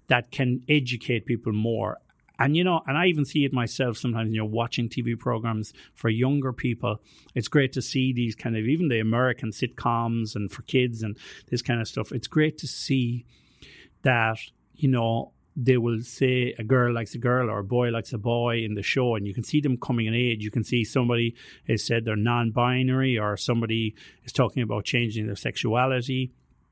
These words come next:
So I think these are great things that producers and T V sh-, companies are addressing now. And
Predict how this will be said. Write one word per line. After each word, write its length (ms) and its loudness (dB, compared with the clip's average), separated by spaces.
So 140 8
I 40 6
think 200 0
these 180 2
are 80 0
great 300 -2
things 320 -2
that 140 0
producers 560 0
and 120 -2
T 200 -2
V 140 -2
sh-, 220 -6
companies 500 -2
are 220 -2
addressing 540 -2
now. 220 -8
And 360 2